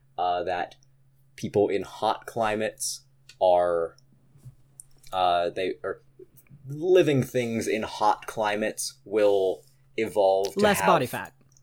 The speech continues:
Speaker 1: Huh?
Speaker 2: Less body fat.
Speaker 1: No, it's actually not related to body fat. It's,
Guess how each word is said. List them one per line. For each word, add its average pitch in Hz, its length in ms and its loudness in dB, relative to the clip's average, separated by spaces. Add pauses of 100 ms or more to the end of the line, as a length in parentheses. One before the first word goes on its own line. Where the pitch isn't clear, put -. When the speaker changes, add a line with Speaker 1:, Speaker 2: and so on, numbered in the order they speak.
(220)
Speaker 1:
Huh? 127 260 0 (540)
Speaker 2:
Less 170 160 -2
body 143 200 -2
fat. 98 220 -14 (640)
Speaker 1:
No, 123 360 6
it's - 180 0
actually 117 680 0 (340)
not 113 480 0
related 131 460 4
to 98 60 0
body 117 340 4
fat. 92 320 0
It's, - 400 -8